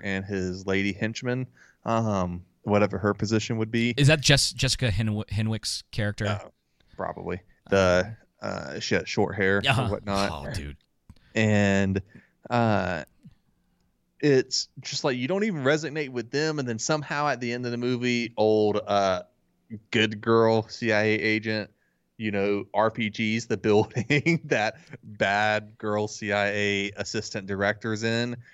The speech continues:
Speaker 1: and then when, uh, Sierra Six, Ryan Gosling's character is fighting Lloyd Manson,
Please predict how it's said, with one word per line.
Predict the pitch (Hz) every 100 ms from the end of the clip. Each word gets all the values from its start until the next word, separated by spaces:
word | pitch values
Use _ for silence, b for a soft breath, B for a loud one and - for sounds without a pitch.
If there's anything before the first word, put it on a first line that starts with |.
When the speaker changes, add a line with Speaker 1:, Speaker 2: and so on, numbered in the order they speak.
| B
Speaker 1:
and | - 107 107 110 110 117 - _ -
then | 107 110 113 117 117 117 - _ _
when, | 107 110 110 104 101 98 B B B
uh, | - 101 92
Sierra | 90 123 110 110
Six, | 104 - 110 107
Ryan | 110 101 101
Gosling's | 98 107 - 104 98
character | - 98 98 98
is | -
fighting | 107 98 95
Lloyd | 95 101
Manson, | 95 95 98 - 104